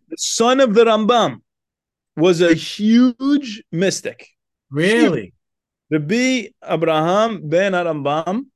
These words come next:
Speaker 1: was a, loved Sufi mysticism.
Speaker 2: So maybe he took that, he took that diversion from that,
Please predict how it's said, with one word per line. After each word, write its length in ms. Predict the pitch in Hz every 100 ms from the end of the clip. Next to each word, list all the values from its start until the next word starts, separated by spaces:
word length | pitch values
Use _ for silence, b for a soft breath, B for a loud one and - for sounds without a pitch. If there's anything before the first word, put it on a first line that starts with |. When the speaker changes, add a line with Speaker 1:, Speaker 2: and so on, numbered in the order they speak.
| _ _ _
Speaker 1:
was 260 | - 170 151 -
a, 240 | 156 147 156
loved 640 | 156 196 240 233 190 180
Sufi 420 | - 226 202 214
mysticism. 720 | 202 180 185 156 139 127 117 - _ _ _ _ _
Speaker 2:
So 120 | - 143
maybe 320 | 156 160 165
he 180 | 165 160
took 280 | 175 143
that, 320 | 165 151 151 131
he 180 | 165
took 280 | 160 170 139
that 240 | 160 151 131
diversion 800 | 143 135 156 156 156 135 139 131
from 300 | 151 143 139
that, 320 | 135 135